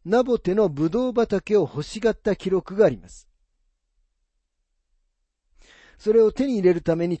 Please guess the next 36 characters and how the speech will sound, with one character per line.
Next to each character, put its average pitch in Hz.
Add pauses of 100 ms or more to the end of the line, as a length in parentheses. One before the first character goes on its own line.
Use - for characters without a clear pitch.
直 175
接 -
攻 233
撃 214
に 208
出 226
る 226
こ -
と 226
は 202
し -
ま 175
せ 170
ん 165
で 131
し -
た 127
が、 165 (400)
彼 208
は 175
甘 175
や 247
か 208
さ 196
れ 185
た - (100)
い 160
た 240
ず 233
ら 226
小 -
僧 175
の 156
よ 175
う 135
に、 113